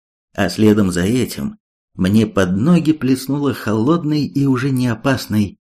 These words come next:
водичкой. Еще через пару секунд из пылевой завесы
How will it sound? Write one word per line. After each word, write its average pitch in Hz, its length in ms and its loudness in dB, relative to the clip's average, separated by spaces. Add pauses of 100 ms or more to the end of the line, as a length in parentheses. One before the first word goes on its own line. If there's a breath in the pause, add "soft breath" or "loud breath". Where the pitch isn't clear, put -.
водичкой. 92 800 -2 (1120)
Еще 101 400 2
через 98 300 0
пару 95 200 4
секунд 127 600 -2 (120)
из 78 200 -4
пылевой 92 400 4
завесы 92 720 0